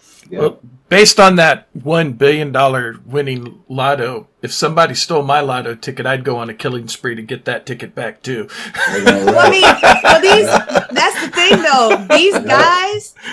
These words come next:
Speaker 3: those guys were not killers. They were,
Speaker 1: <laughs>
Speaker 3: they were goofy. They were a little
Speaker 1: Yeah.
Speaker 3: goofy. <laughs>
Speaker 1: But, hey,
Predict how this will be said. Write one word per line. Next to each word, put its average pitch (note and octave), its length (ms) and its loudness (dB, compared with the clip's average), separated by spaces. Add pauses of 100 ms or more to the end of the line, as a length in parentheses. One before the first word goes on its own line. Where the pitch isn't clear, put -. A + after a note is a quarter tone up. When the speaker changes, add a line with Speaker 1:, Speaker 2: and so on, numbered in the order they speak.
(120)
Speaker 3:
those D#4 280 -6
guys D4+ 340 -4
were G3+ 160 -12
not A3+ 320 -8
killers. G3 480 -10
They A3+ 100 0
were, - 840 0
Speaker 1:
<laughs> - 40 -20
Speaker 3:
they C#4 200 0
were F4+ 160 -2
goofy. G3+ 580 -8
They A3 180 -2
were F#4 60 -2
a F#4+ 40 -2
little E4+ 200 -2
Speaker 1:
Yeah. F3 60 2
Speaker 3:
goofy. G3 580 -4
<laughs> D#4 120 -2 (280)
Speaker 1:
But, D3 360 2
hey, C#3+ 640 0